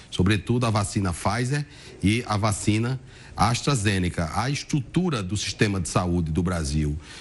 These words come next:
se fortaleceu desde o início da pandemia, é, com a habilitação de leitos em todos os estados e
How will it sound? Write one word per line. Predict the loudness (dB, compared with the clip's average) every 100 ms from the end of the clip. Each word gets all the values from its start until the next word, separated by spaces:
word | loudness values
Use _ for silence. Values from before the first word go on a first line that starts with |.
| -4
se | 2 4
fortaleceu | 4 -2 0 0 2 0 0 0 -2 -6 -2
desde | 0 0 0
o | 0
início | 2 0 -2
da | -2
pandemia, | 0 0 0 2 0 0 -6 -14 -20 -12 0
é, | 2 2
com | 2 2
a |
habilitação | 2 2 2 -2 -2 -2 0
de | 0
leitos | 0 0 -2 -2 -2 0
em | -2
todos | 0 -2 0
os | 0
estados | 0 0 0 0 -2 -2 0
e | 2 0